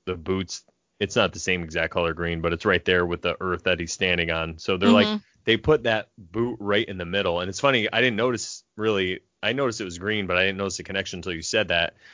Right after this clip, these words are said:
Speaker 1: And now it's, like, standing out to me 'cause it's right in the center. <clears throat>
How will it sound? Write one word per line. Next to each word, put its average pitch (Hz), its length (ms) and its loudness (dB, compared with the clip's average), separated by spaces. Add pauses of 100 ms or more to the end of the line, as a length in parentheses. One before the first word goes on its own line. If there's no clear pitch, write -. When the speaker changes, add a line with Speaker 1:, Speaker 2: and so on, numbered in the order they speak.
(160)
Speaker 1:
And 95 60 -2
now 120 180 6
it's, 117 120 2
like, 87 120 2
standing 92 460 -2
out 107 180 0
to 90 60 -12
me 82 120 -6
'cause 85 140 -8
it's 87 140 -8
right 98 280 -2
in 87 100 -4
the 85 80 -6
center. 92 400 -2 (720)
<clears throat> 131 640 0